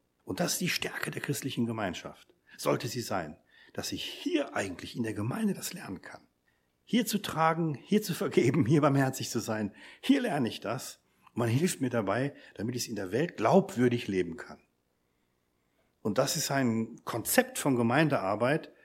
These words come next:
Das ist anders, als wenn man sagt, unsere Aufgabe ist, dass wir wachsen. Ganz viele Leute wollen, ist, ja, gut. Aber bleibt die Gemeinschaft dann eine Gemeinschaft, wo man drin selber wachsen noch kann?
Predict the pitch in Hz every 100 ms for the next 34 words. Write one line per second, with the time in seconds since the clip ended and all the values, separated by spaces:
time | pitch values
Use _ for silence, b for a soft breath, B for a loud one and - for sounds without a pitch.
0 | b b b _ - 139 170 - - 196
1 | 165 143 - 139 127 127 139 - - b
2 | b b 170 175 147 135 139 - 131 131
3 | 127 - 117 110 - - 87 - _ _
4 | _ - 139 139 - - 120 120 120 104
5 | 98 113 - - - 151 147 113 147 165
6 | - - 117 160 - B B B B -
7 | 135 131 110 B - 113 190 - 151 147
8 | 143 160 147 - 127 117 123 113 117 127
9 | - 110 117 110 104 107 101 90 113 202
10 | 180 180 - 170 170 165 - 202